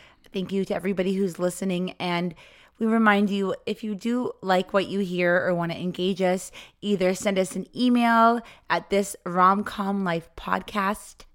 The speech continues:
at gmail dot com. And also, if you haven't already done so, please leave a review on Apple Podcast or Spotify, and please spread the word to your friends or other people. We're hoping,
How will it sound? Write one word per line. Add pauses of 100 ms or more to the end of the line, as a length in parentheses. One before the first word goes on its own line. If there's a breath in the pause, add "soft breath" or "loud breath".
at
gmail
dot
com. (300 loud breath)
And
also, (400 loud breath)
if
you
haven't
already
done
so,
please
leave
a
review
on
Apple
Podcast
or
Spotify,
and
please
spread
the
word (400 loud breath)
to
your
friends
or
other
people. (320 loud breath)
We're
hoping,